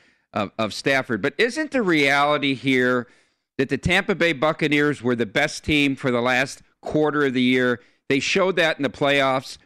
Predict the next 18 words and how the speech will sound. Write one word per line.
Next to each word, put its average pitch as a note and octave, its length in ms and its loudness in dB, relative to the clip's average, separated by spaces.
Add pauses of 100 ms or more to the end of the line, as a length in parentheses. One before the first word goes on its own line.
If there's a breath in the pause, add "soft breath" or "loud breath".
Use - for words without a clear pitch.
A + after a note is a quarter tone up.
(140)
Going E3 280 2
on D3+ 120 2
the C#3 80 0
road, C#3+ 240 0
they B2 100 2
win D3+ 240 0
three D3 240 0
games. C3 340 0
They A#2+ 140 0
beat E3+ 260 2
up D3+ 200 -2
the A#2+ 100 -2
Chiefs, C3 520 0 (280 soft breath)
and F3+ 160 0
they G3+ 100 4
returned A3+ 520 0
twenty-two C4+ 720 0
starters. A#3 760 -2